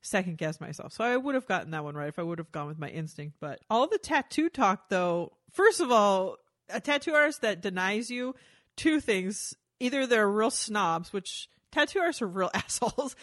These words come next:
because I'm friends with a lot of them and they're not mean to me, but I've seen them be like, "That's dumb. I'm not <laughs> tattooing that on you." Or there's, maybe he was caring and he's just like, "Yeah, that's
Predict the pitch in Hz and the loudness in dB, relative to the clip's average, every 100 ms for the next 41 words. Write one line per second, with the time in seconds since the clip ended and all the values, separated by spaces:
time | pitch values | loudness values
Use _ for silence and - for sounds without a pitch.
0 | - - 262 285 262 262 247 277 254 214 | -12 4 6 6 4 2 2 2 2 4
1 | 196 202 185 180 190 202 208 214 220 208 | 4 4 0 -2 -4 -2 0 0 0 -2
2 | 214 - 180 185 175 175 175 - 208 190 | -6 -4 -4 -4 -2 0 -2 -2 -4 -4
3 | 180 185 170 156 - - _ 185 214 220 | -2 -2 -2 -4 -10 -20 _ 2 2 2
4 | 180 196 180 180 190 214 - - - 359 | 2 4 4 2 0 2 4 8 10 10
5 | - 359 339 339 349 - 285 214 277 - | 10 6 6 2 4 10 10 10 6 6
6 | 247 - 226 - - 311 _ - 359 330 | 2 -2 -2 -4 -8 -18 _ 2 6 6
7 | 311 277 269 247 214 214 233 226 226 202 | 6 0 -4 -4 -6 -2 -2 -2 -4 -2
8 | 190 185 - 180 165 165 160 170 160 165 | -2 -4 -6 -6 -6 -8 -10 -8 -6 -6
9 | 165 160 156 143 123 _ _ 190 180 151 | -8 -10 -10 -10 -12 _ _ -8 -6 -4
10 | - - _ _ 285 285 - | -6 -10 _ _ 0 0 -2